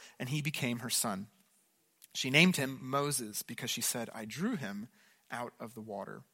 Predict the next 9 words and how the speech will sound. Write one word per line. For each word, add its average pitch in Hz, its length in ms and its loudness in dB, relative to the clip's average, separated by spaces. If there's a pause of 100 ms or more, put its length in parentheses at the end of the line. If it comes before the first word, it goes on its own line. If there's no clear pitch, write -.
(580)
And - 80 -6
scholars 120 320 4
tell 123 140 2
us 113 120 0
Moses 131 440 0
was 123 320 2
an 110 80 -8
Egyptian 165 480 0
name, 160 400 2